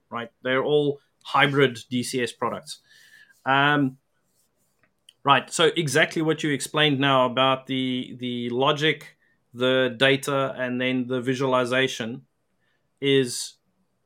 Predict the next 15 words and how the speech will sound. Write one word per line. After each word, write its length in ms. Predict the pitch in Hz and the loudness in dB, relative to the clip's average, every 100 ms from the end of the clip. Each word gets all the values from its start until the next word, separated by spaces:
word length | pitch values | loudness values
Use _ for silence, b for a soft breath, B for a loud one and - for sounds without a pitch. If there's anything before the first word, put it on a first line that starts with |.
| _ | _
typically 460 | 160 156 156 156 139 | 0 0 0 0 0
what 300 | 131 139 143 | 0 -2 -2
you 100 | 123 | 0
get 200 | 135 131 | 2 4
out 200 | 135 139 | 2 0
of 100 | 123 | -2
a 60 | |
hybrid 340 | 123 131 135 117 | -2 -2 -2 -4
D 140 | 127 | -6
C 200 | - 123 | -6 -8
S 120 | 120 | -8
system, 420 | - 151 - 123 | -6 -6 -6 -8
that 240 | 120 120 - _ _ _ | -6 -6 -8 _ _ _
you 140 | 127 | -6
define 640 | 123 135 - 156 147 139 | -2 -2 4 4 4 0